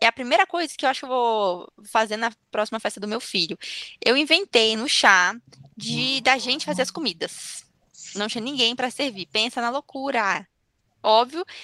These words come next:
que meus pais ficaram trabalhando, um monte de gente ficou trabalhando, porque a gente achou que, ah, era pouca gente, a gente dá conta que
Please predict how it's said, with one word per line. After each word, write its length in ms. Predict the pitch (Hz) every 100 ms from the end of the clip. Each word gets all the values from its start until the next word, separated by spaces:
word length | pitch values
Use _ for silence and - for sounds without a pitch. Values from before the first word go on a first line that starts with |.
| -
que 140 | - 233
meus 200 | 220 -
pais 220 | 233 196
ficaram 240 | - 208
trabalhando, 800 | 196 185 175 240 233 226 214 208
um 20 | 196
monte 160 | 233
de 40 | 277
gente 80 |
ficou 140 | 269 269
trabalhando, 540 | 254 240 330 226 196
porque 440 | - 202 - 202 202
a 40 | 214
gente 180 | 226
achou 220 | 277 - 311
que, 160 | - 523 494
ah, 80 |
era 100 | 277
pouca 300 | 294 294 403
gente, 680 | 349 247 247 311 294 277 -
a 60 | 233
gente 180 | 240
dá 140 | 220 302
conta 440 | - 311 302 330
que 280 | - 269 269